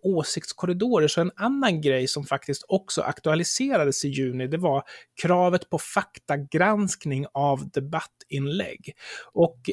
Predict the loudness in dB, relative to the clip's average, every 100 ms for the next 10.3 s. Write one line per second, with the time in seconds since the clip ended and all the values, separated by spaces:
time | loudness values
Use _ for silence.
0 | -2 0 2 0 4 4 4 2 2 2
1 | 2 2 0 0 2 0 -2 _ -20 -12
2 | 4 6 6 4 2 0 0 -4 -2 -2
3 | -2 -4 -2 -2 0 0 0 -2 -2 -2
4 | 0 4 4 4 0 0 0 2 2 2
5 | 4 2 2 -4 -6 -6 -6 -4 -4 -4
6 | -4 -2 -2 -2 -2 -2 -2 -2 -4 -8
7 | -4 -2 0 2 2 0 -6 -10 -8 -6
8 | -6 -6 -6 -4 -4 -2 -2 -2 -4 -6
9 | -6 -6 -6 -6 -8 -8 -10 -8 -8 -8
10 | -10 _ -6